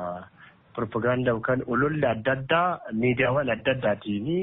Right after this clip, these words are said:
kan nurratti adeemsifamaa jiru kuni tokkoffaa nageenya keenyaaf jiruu keenya irratti rakkoo uumuu fi uummata biratti maqaa hin qabneef waan hin taane waan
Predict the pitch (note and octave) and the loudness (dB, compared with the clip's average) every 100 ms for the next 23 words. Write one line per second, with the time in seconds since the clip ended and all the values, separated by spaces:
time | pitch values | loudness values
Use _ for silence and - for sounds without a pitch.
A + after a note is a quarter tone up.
0 | F#3+ - A2+ A2 B2 B2+ B2+ G2 G#2+ G2+ | -4 -4 -2 0 0 0 0 0 0 -2
1 | - G2+ A2+ A#2+ A2 G#2 - E3+ G#3+ A3 | -4 -2 0 0 0 -2 0 0 0 -4
2 | - - - - - A2+ A#2+ C3+ A#2 A2+ | -16 -20 -20 -12 -6 -4 0 2 2 2
3 | C3 A#2+ - G2+ G2+ F#2+ - - - _ | 2 0 0 0 0 -2 -6 -18 -20 _
4 | _ A#2+ C3 - A2+ A#2+ C3+ - - A2+ | _ 0 0 0 0 2 2 -2 -4 -4
5 | A2 A#2+ A#2 A#2+ A#2+ C#3 C#3 G3 G#3+ - | -2 -2 -2 0 2 0 0 0 0 -4
6 | - - - _ - A2 C3 B2+ B2 D3 | -14 -20 -20 _ -2 0 2 2 2 0
7 | - - - - - G#2 G#2+ B2 B2+ C3+ | -4 -12 -12 -14 -4 -2 0 0 0 0
8 | B2+ C#3+ D3 - G2+ G#2 G#2 A2+ B2 A2+ | 0 0 -2 -6 -6 -4 0 2 2 2
9 | G#2 G#2 B2 A#2+ A2+ G#2 A2+ G#2+ G#2 A2+ | 0 2 2 2 0 -2 0 0 2 2
10 | A#2+ | 0